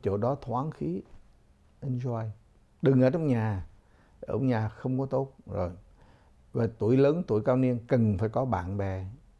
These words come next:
Ok, mình có thể kêu điện thoại, FaceTime, Messenger video, vân vân. Ok. Và nếu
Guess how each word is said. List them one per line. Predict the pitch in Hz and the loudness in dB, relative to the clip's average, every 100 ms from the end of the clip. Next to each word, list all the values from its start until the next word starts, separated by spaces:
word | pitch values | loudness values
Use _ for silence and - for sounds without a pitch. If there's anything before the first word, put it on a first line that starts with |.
| _ _ _ - | _ _ _ -12
Ok, | 120 110 123 139 151 - - - - | -10 2 4 6 2 -2 -20 -20 -14
mình | 95 98 92 - 62 - _ _ - | -6 -4 -4 -8 -14 -20 _ _ -2
có | 131 | 0
thể | 104 101 | 2 0
kêu | - 151 147 139 | 2 6 8 6
điện | 107 104 110 | 4 2 0
thoại, | 101 92 92 104 117 - - - - | 2 2 2 2 0 -2 -20 -12 2
FaceTime, | 139 143 135 - 131 131 131 135 135 127 - - - | 4 4 0 -2 2 4 6 6 2 -2 -10 -20 -14
Messenger | 107 135 156 131 127 104 | 0 0 2 0 0 2
video, | 127 123 120 117 117 | 2 2 0 -2 -6
vân | 117 110 | -6 -4
vân. | 110 95 - _ - - | -4 -8 -14 _ -18 -14
Ok. | 104 104 110 110 - - - | -4 -2 -2 -6 -18 -20 -8
Và | 107 | -2
nếu | 101 117 165 | 2 4 4